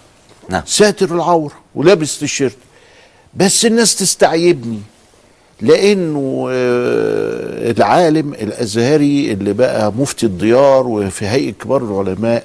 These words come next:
Speaker 2: لازم يلبس العمه والكاكوله وكذا الى اخره. اهو ده مباح لكن مش متاح.
Speaker 1: نعم.
Speaker 2: عيب يعني. يعني ادخل على ع-، علي جمعه وهو مفتي الديار فاذ بيه لابس تيشيرت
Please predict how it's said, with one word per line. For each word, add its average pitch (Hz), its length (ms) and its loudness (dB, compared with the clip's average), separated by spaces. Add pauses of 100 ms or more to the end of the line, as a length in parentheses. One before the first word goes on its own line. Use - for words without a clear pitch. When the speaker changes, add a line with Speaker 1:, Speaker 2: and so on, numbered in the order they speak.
(140)
Speaker 2:
لازم 175 380 -2
يلبس 170 420 0
العمه 135 500 -2
والكاكوله 120 880 -2
وكذا 123 420 -2
الى 110 280 -6
اخره. 101 300 -10 (800)
اهو 139 180 2
ده 160 160 6
مباح 160 640 0 (100)
لكن 135 240 -6
مش 147 240 -8
متاح. 175 600 -8 (440)
Speaker 1:
نعم. 98 160 -2 (200)
Speaker 2:
عيب 185 420 4
يعني. 123 500 0 (840)
يعني 117 400 0
ادخل 147 680 -2
على 139 280 2
ع-، 107 720 0
علي 123 280 0
جمعه 110 380 -2
وهو 104 280 0
مفتي 123 320 -6
الديار 101 440 -2
فاذ 98 400 -6
بيه 135 180 0
لابس 123 340 -2
تيشيرت - 680 -6